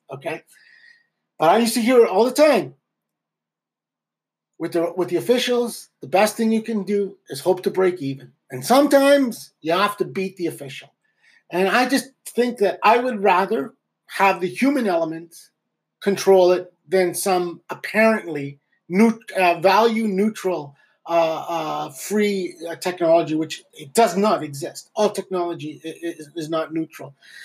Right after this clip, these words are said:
And then if anybody thought that this would change that, i-, i-, it's unbelievable. For me, goal line technology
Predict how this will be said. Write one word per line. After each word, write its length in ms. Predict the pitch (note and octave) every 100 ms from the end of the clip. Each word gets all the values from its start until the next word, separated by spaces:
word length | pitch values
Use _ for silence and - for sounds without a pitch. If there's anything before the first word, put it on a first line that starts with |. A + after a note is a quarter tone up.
| - -
And 100 | E3
then 160 | F#3 G#3+
if 100 | G#3+
anybody 380 | A#3 A#3+ G#3 D#3
thought 180 | G3+ F#3
that 140 | F3+
this 160 | F3+ D#3+
would 100 | D3
change 320 | - F3 F3
that, 220 | D3+ C3 D3
i-, 60 |
i-, 300 | D3 D#3 C#3+ D3
it's 140 | C#3+
unbelievable. 720 | E3+ E3 D3+ E3+ F#3+ F3 - _ - - -
For 160 | F#3+
me, 380 | G3 C4 B3+ D#3+ -
goal 220 | D3+ G#3+ A#3+
line 160 | A#3
technology 800 | G#3+ G3 F3+ F3+ B3+ C4+ D4 A3+